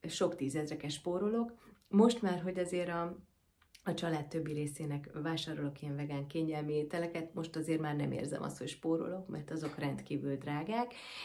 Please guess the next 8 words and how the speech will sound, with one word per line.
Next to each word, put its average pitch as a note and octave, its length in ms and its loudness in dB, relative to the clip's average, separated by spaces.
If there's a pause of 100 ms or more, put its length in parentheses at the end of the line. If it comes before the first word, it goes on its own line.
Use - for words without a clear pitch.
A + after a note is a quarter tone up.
(140)
de F#3 100 6
viszont A3 480 2
most G3+ 260 4
azt G3+ 180 2
a E3 60 -2
csatát E3+ 560 -4 (140)
vívom D#3+ 440 0
meg D#3 420 -2